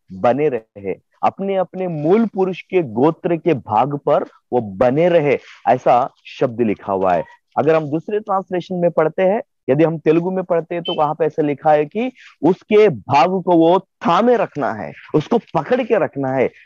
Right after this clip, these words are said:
क्योंकि वो जो भाग है, ये जो भाग है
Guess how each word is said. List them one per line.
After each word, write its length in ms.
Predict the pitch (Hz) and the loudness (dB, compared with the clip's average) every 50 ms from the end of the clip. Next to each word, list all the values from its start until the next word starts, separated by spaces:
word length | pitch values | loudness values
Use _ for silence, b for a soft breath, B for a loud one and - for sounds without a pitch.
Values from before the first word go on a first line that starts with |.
| b _ | b _
क्योंकि 600 | 202 247 247 - 190 147 123 113 139 175 - - - | 2 2 2 2 2 2 4 4 4 2 0 -2 -2
वो 200 | 117 143 185 220 | 0 2 2 2
जो 240 | 233 165 196 185 160 | 2 2 2 0 0
भाग 440 | 104 - - 123 135 160 196 196 175 | 0 -4 -4 -2 0 0 0 -2 -4
है, 320 | 151 117 98 92 110 151 175 b b b b _ | -4 -2 0 0 0 -2 -2 b b b b _
ये 180 | 110 139 185 202 | 2 2 2 2
जो 220 | 185 180 202 185 165 | 2 2 0 0 0
भाग 400 | 120 113 113 123 156 180 160 127 | 0 -2 0 0 0 0 0 -2
है 300 | 117 104 104 120 156 | -2 0 0 0 -2